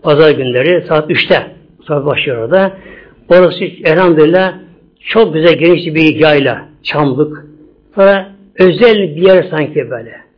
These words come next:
Kimse yabancı gelmiyor oraya böyle. Hiç kişi, şu kişi gelmiyor oraya böyle, elhamdülillah. Hanımlara yer ayrı var orada, özel yer ayrı hanımlara, çadır giriliyor oraya. Çocuk oynamaya yer var burada. Orada sohbet yapıyoruz orada elhamdülillah.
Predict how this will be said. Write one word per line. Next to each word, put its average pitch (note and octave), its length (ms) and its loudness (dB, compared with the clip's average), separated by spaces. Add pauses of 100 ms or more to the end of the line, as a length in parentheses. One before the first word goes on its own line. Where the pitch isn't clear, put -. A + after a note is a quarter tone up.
(260)
Kimse A3 280 0
yabancı F#3+ 240 2
gelmiyor D3+ 480 0
oraya - 220 -20
böyle. - 300 -20 (480)
Hiç G#3 180 0
kişi, E3 180 -4
şu A3 200 -4
kişi D#3 220 -2
gelmiyor D3+ 400 0
oraya B2+ 300 -4
böyle, C#3+ 140 -14
elhamdülillah. C#3 640 -6 (540)
Hanımlara E3 500 2
yer D#3 380 2
ayrı D3 300 0
var C#3 180 2
orada, C#3+ 180 -4
özel D#3 300 2
yer D3+ 180 0
ayrı B2+ 200 -4
hanımlara, B2 340 -4
çadır D3+ 260 2
giriliyor B2 460 -4
oraya. C3+ 300 -4 (500)
Çocuk F3 300 2
oynamaya F3 340 4
yer D#3+ 220 4
var C#3+ 240 2
burada. C3+ 560 -4 (120)
Orada F3 200 2
sohbet E3+ 280 0
yapıyoruz D3 300 0
orada C3+ 160 -2
elhamdülillah. C3+ 680 -2